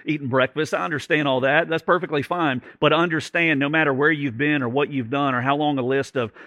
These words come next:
of things that maybe create guilt and shame at times in your life, no matter how many, uh, instances in your life you wish you could go back and hit a reset button and undo, those don't take away the simple fact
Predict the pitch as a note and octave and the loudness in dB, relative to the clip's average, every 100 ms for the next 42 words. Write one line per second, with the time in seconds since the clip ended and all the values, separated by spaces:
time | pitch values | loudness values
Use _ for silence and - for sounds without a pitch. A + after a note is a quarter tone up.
0 | - B2+ - D3 C3 C3+ C3+ C3+ C3 D#3+ | -8 -6 0 0 0 -2 -2 -2 -2 -2
1 | C#3+ B2+ A#2+ C#3 A#2+ - C#3+ C#3 B2+ C3+ | -2 -2 0 0 0 -2 -2 -2 -4 -4
2 | B2+ A#2+ B2 A#2 B2 C3+ B2 - - C#3+ | -4 -4 -6 -4 0 0 -2 -4 0 4
3 | D#3+ D#3 C3 - - E3 F#3+ F#3 D3+ - | 6 6 4 0 2 2 2 0 -2 -8
4 | _ D3 B2+ B2 - D#3+ E3+ - F3 F3+ | _ 2 4 2 0 -2 -2 0 -2 2
5 | C#3+ C#3+ C#3+ D3 D#3 C3+ D3+ D3+ C3 D#3+ | 2 4 4 6 4 2 0 0 2 2
6 | E3+ E3 C3+ B2+ C#3+ D3+ D3+ C3+ C#3 C3+ | 2 0 -2 2 4 4 4 2 2 2
7 | C3+ D#3+ - E3 C3 C3+ C3 C3 C3+ C#3+ | 2 0 2 0 2 0 0 2 2 2
8 | C#3+ B2 D#3+ B2+ A2+ D#3+ C3 B2 D#3+ C#3 | 0 2 2 2 2 2 2 0 -2 -2
9 | D3+ E3 A#2+ C3+ D#3 B2 A#2 E3+ B2 - | -2 -2 -2 -2 0 -2 -4 -6 -6 -2
10 | D3 C3 | 0 0